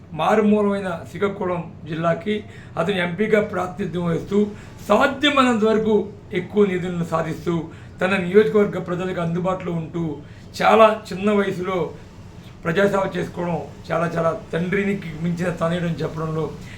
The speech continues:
ఎటువంటి సందేహం లేదు. అలాగే వారు కృతకాలంలో చూసినట్లయితే, especially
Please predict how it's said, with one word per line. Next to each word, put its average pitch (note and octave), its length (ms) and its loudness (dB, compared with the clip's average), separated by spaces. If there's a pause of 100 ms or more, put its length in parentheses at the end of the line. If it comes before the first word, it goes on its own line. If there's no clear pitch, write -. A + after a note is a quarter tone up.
ఎటువంటి G3+ 400 6
సందేహం E3+ 460 0
లేదు. D#3 240 -4 (300)
అలాగే G#3+ 600 4
వారు F#3+ 240 4
కృతకాలంలో G3 600 0
చూసినట్లయితే, E3 760 -4 (320)
especially G#3 560 4